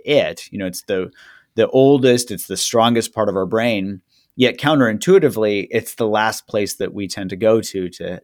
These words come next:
to help us, you know, step out of these habits. So, uh, this is where, you know, as I was mentioning before,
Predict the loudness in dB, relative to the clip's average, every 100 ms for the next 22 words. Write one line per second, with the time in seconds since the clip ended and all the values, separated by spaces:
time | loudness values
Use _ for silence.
0 | _ -12 -2 -2 -2 -10 -10 -14 _ -20
1 | -20 -20 _ _ -10 -6 -2 -2 -2 -4
2 | -12 -14 -12 -12 -12 -10 -6 -4 -4 -10
3 | _ _ _ _ _ -8 -6 -2 0 0
4 | 0 2 4 4 4 2 -2 -4 -2 0
5 | 0 0 -2 -4 -6 -6 -6 0 4 4
6 | 4 0